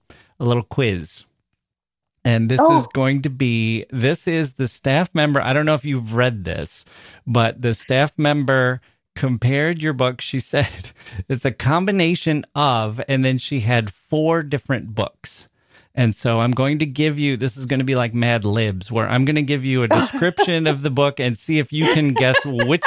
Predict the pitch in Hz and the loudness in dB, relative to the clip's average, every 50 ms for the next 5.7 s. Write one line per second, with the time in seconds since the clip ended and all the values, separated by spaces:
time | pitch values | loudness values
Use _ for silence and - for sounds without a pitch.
0 | 269 156 139 151 147 143 127 - - - - - - 135 131 127 123 127 123 139 | -2 0 2 2 2 0 0 -4 -4 -4 -4 -2 0 0 0 0 -2 -2 -2 0
1 | 135 127 131 143 139 139 135 131 - 95 123 135 135 139 139 135 131 139 127 - | 2 2 2 2 2 2 0 0 -2 0 0 0 2 2 0 0 -2 -2 -4 -2
2 | 127 127 123 123 120 113 98 101 101 92 92 92 - - - - - - - - | -2 0 0 0 0 -2 0 0 0 0 -2 -6 -14 -18 -20 -20 -18 -18 -14 -10
3 | - 131 110 117 117 117 113 110 110 - - 87 87 107 113 104 110 117 127 131 | -6 -2 0 2 2 2 0 -2 -4 -6 -8 -8 -2 -2 0 2 2 0 0 0
4 | - 143 120 110 98 - 120 117 117 - 123 123 107 110 123 110 - 120 113 110 | -2 -2 -4 -4 -2 0 0 0 0 0 -4 -6 -6 -6 -8 -4 -2 0 0 0
5 | 107 101 104 104 104 - - 107 104 - - - 57 64 | 0 0 -2 -2 -2 -2 -6 -8 -8 -8 -10 -10 -10 -10